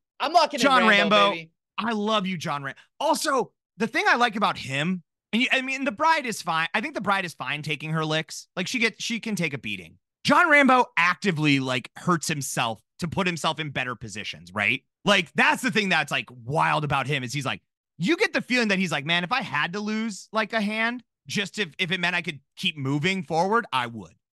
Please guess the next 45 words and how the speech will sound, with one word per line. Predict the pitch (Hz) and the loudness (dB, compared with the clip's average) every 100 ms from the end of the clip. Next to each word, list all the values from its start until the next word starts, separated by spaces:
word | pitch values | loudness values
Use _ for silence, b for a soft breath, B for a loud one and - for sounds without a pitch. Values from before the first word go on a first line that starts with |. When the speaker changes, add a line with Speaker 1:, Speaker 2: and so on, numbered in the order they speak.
| _ | _
Speaker 1:
Yeah. | 165 160 - | -8 -8 -2
Speaker 2:
Like, | 175 | 0
he's | 160 170 | 2 0
like, | 160 | 2
"Ah, | 202 202 | 2 2
and | 226 | 2
I'll | 220 | 2
be, | 208 175 | 0 -2
I'll | 202 196 - | -2 -2 -6
figure | 208 151 143 | -6 -4 -4
it | 123 | -2
out." | 87 104 | -4 0
Whereas, | 190 185 | 0 2
like, | 185 | -2
the | 202 | -4
bride, | 156 180 165 156 139 _ _ - | -4 0 0 -2 -8 _ _ -6
like, | 139 120 _ _ _ | -6 -6 _ _ _
she | - - 277 | -8 -2 0
understands, | 269 208 - 214 175 | 2 0 0 0 0
like, | 160 135 - | -2 -6 -8
because | 165 156 208 | -8 -2 -2
she's | - 185 | -2 -4
up | 170 | -2
against | 156 143 | -4 -2
the | 160 | -2
odds, | 143 | -2
she | - 240 | -2 -2
needs | 220 220 | -2 -4
to | 165 | -8
be | 160 | -10
pretty | - 190 151 | -6 -6 -2
much | 151 139 - - _ - | -2 -2 -10 -20 _ -4
full | 214 | -4
strength | - - 175 156 - | -2 -2 -4 -4 -4
all | 160 151 | -2 0
the | 131 123 | -2 -6
time | - 104 - | -10 -12 -12
Speaker 1:
Yeah. | 208 170 120 _ - | -6 -6 -6 _ -2
Speaker 2:
to | 143 | 0
Speaker 1:
So | |
Speaker 2:
get, | 156 135 - | 2 0 -2
to | 170 | -6
take | 143 180 143 | 0 0 0
this | 147 127 | -4 -4
on. | 139 82 | -4 -6